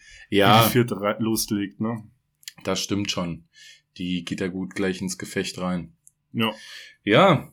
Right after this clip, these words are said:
Speaker 1: aber jetzt doch, also
Speaker 2: Jetzt.
Speaker 1: auch Spinnen auf der Hütte. Du warst dieses Wochenende auf der Hütte.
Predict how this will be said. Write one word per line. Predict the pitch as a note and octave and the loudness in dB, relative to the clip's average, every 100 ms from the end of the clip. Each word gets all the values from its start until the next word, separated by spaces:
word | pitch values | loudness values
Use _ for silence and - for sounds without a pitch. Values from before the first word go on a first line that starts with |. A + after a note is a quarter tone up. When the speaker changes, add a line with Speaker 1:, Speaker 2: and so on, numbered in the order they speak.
| _ _ _ | _ _ _
Speaker 1:
aber | A2 B2+ | 4 6
jetzt | C#3 D3 C#3+ - | 6 4 0 2
doch, | D#3+ - - | 2 2 4
also | B2 C3 F#3 | 6 8 6
Speaker 2:
Jetzt. | F#3 C3 - - - - - - A#2 | 4 0 -2 -6 -8 -4 -2 2 4
Speaker 1:
auch | B2+ | 4
Spinnen | - C#3+ C#3 F3 D3 | 4 6 8 8 6
auf | C#3+ C#3+ | 4 4
der | A#2 | 4
Hütte. | C#3+ D#3 E3+ | 6 6 4
Du | C3+ A2+ | 4 4
warst | A#2+ C#3+ - | 6 4 2
dieses | A2 G#2 G2+ | -2 0 2
Wochenende | G#2 G#2 G2+ F#2+ F#2+ | 2 0 0 0 4
auf | G2 F#2+ | 2 2
der | G2 | -2
Hütte. | F#2 F2+ F#2 | -2 -2 -4